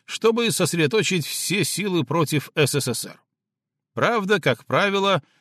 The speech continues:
это случалось заметно позже. В изначальной реальности Алекса аж в сорок четвёртом.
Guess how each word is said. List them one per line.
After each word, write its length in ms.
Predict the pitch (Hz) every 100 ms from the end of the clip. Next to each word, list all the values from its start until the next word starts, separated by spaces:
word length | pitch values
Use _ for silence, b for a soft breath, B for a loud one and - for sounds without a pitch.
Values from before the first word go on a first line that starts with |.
| -
это 260 | 165 190
случалось 640 | 175 143 127 151 175 165 -
заметно 640 | 147 117 131 143 131 135
позже. 400 | - 104 85 - _ _ _ _ _ _ _
В 180 | 117 131
изначальной 640 | 139 131 123 - 233 196 139
реальности 540 | 131 196 156 127 127
Алекса 540 | 123 202 208 - 156 156
аж 200 | 165 185
в 80 | -
сорок 440 | - - 214 202 147
четвёртом. 720 | 165 139 139 104 - -